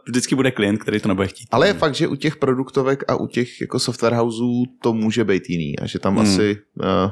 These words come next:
Speaker 2: musíme popřemýšlet, jak tyhle ty věci
Speaker 1: Protože
Speaker 2: aplikovat.
Speaker 1: to hned otáčíš ty peníze.
Speaker 2: No, no jasně,
Speaker 1: Jo,
Speaker 2: no,
Speaker 1: jako
Speaker 2: no jasně.
Speaker 1: okamžitě, co to bude, co mě to bude stát v té firmě, je vlastně, jsou to interní peníze, jakoby, byť samozřejmě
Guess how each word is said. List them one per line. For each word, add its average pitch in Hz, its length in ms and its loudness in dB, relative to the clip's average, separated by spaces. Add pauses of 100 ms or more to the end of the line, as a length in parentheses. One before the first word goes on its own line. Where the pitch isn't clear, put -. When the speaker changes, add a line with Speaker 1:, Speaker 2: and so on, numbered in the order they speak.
Speaker 2:
musíme - 280 -2
popřemýšlet, 107 640 0
jak 107 120 0
tyhle 110 240 2
ty - 140 -2
věci 107 240 0
Speaker 1:
Protože 131 140 0
Speaker 2:
aplikovat. 143 160 4
Speaker 1:
to 110 60 4
hned 104 180 2
otáčíš 127 340 -2
ty 147 80 0
peníze. 127 460 0
Speaker 2:
No, 175 200 4
no 202 80 4
jasně, 190 300 2
Speaker 1:
Jo, 110 60 6
Speaker 2:
no, 107 80 4
Speaker 1:
jako 127 120 -2
Speaker 2:
no - 60 2
jasně. 107 100 2
Speaker 1:
okamžitě, 127 380 2
co 135 140 -2
to 135 120 0
bude, 127 180 0
co 131 140 -4
mě 131 120 2
to 135 80 0
bude 127 180 0
stát 107 320 -2
v - 40 -14
té 127 100 -2
firmě, 117 420 0
je 110 80 0
vlastně, 110 240 -2
jsou 117 120 -2
to 135 100 -2
interní 110 460 0
peníze, 98 480 0
jakoby, 104 420 -2
byť 107 320 -4
samozřejmě 98 460 0